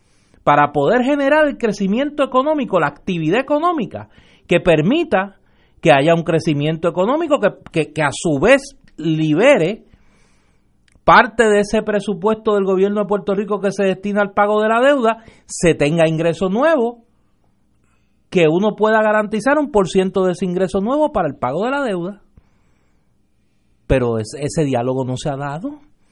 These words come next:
Uno puede traer a la mesa otros instrumentos que no están presentes en la conversación.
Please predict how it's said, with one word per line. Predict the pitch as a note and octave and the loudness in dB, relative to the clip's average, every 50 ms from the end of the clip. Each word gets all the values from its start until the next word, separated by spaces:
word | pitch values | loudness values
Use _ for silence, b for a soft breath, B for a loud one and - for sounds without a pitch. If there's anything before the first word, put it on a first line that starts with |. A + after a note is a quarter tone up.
| _ _ _ _ _ _ _ _ _ _ _ _ _ _ _ - | _ _ _ _ _ _ _ _ _ _ _ _ _ _ _ 2
Uno | - F#3+ G3 G3+ G3 - | 4 4 6 6 4 2
puede | - F3+ E3 F3 F3+ F3 | 2 2 2 2 2 2
traer | F3 E3 D3+ D#3 D#3+ D#3+ | 2 2 4 4 4 4
a | F3 E3 | 4 2
la | D#3+ C#3+ | 2 0
mesa | C3 C3 D3 D3+ - F#3 D#3+ D3 | 0 -2 -4 -2 0 0 0 0
otros | C#3+ - D#3+ D3 D#3 | 0 0 0 0 0
instrumentos | D#3 C#3+ - D#3 D3 C3 C3 B2+ D3 D3+ - E3 D#3 - | 0 -2 -2 -4 -4 -2 -2 -4 -4 -4 -4 -4 -4 -2
que | - C#3 | -4 -4
no | C3 C3 | -2 -4
están | B2 - - C#3+ C#3+ C#3+ | -6 -4 -4 -4 -4 -4
presentes | - C3+ B2+ - D3 C3 C3 B2+ D3 C3+ | -4 -6 -4 -4 -6 -6 -6 -4 -4 -4
en | C3 C3 | -4 -2
la | C3 B2+ A#2 | -4 -4 -4
conversación. | C3+ B2+ B2+ B2+ A#2+ A2 D3 C3 A2+ - C#3 C#3+ F3 A#3 C#4+ E4 D#4+ | -4 -4 -4 -4 -4 -4 -4 -6 -6 -4 0 2 2 2 2 -2 -8